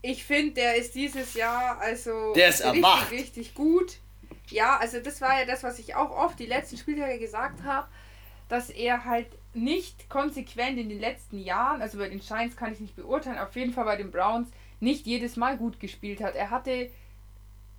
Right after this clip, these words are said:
Speaker 1: ein Spiel, da hat er wirklich brillant gespielt, sehr, sehr gut und dann wieder zwei Spiele so mittelmäßig. Das ist diese Saison nicht. Seit dem zweiten Spieltag sind die irgendwie alle erwacht. Die spielen, finde ich,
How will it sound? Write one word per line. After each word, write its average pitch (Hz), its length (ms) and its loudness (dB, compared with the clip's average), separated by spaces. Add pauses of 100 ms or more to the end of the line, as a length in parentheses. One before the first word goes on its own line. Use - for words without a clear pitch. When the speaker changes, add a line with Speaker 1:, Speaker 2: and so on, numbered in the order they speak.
(140)
Speaker 1:
ein 277 160 2
Spiel, 294 320 -2
da 240 120 4
hat 233 140 0
er 214 220 0
wirklich 254 380 -6
brillant 220 580 0
gespielt, 330 640 -4 (240)
sehr, 240 340 2
sehr 320 200 2
gut 302 320 -2
und 226 200 -4
dann 233 160 2
wieder 233 220 -2
zwei 208 320 -2
Spiele 220 400 -8
so 196 400 -6 (240)
mittelmäßig. 349 1200 -4 (920)
Das 247 160 -2
ist 240 160 -10
diese 240 280 -4
Saison 208 340 -4
nicht. 214 240 -6
Seit 208 220 2
dem 202 100 -10
zweiten 226 320 2
Spieltag 247 500 -2
sind 220 180 -6
die 208 120 -8
irgendwie 208 300 -4
alle 208 180 0
erwacht. 185 540 2
Die 208 80 -10
spielen, 226 580 -6
finde 226 220 -4
ich, - 100 -18